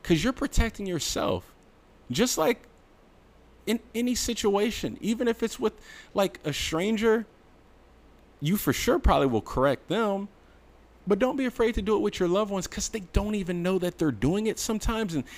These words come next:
and then we get frustrated when they don't realize it because we don't communicate it when really it's our fault because we're not communicating what we want them to see. We're trying to communicate 'cause it's in our head and we think they should know that without it being communicated.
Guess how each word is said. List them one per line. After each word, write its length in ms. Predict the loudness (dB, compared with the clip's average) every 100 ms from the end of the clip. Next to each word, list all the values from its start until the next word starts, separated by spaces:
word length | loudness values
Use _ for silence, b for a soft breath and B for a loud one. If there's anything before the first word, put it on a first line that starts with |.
| B
and 100 | 0
then 160 | 2 2
we 120 | 0
get 200 | 0 -2
frustrated 580 | 0 -2 -2 0 0 2
when 140 | 2
they 100 | 0 -2
don't 340 | 0 -2 0
realize 420 | -2 0 0 -4
it 80 | -6
because 320 | -8 -6 -4
we 140 | -2 -2
don't 180 | -2 -2
communicate 640 | -2 0 -2 -2 -2 0
it 80 | 0
when 180 | -2
really 300 | 0 0 0
it's 160 | -2 -6 -4
our 180 | -2 -2
fault 360 | -2 -2 -2
because 280 | -6 -6 -6 B B
we're 160 | 0 2
not 180 | 2 0
communicating 720 | 0 2 0 0 -2 0 0
what 160 | 0 4
we 140 | 2
want 380 | 4 -2 -4 -4
them 180 | -2 -2
to 60 |
see. 320 | -4 -4 -4
We're 200 | -2 -2
trying 440 | -2 -4 -4 -2 -2
to 60 |
communicate 640 | -2 -2 -2 -2 -4 -6 -4
'cause 180 | -6 -4
it's 160 | -6
in 120 | -6 0
our 200 | 0 0
head 480 | -2 2 2 0 -4 B -6
and 160 | -4
we 80 | -2
think 240 | -2 -4 -4
they 140 | -6
should 240 | -4 -2
know 240 | 0 2 0
that 180 | -2 -4
without 300 | -6 -6 -8
it 100 | -4
being 220 | -4 -4
communicated. 760 | -2 0 2 0 -2 -4 -6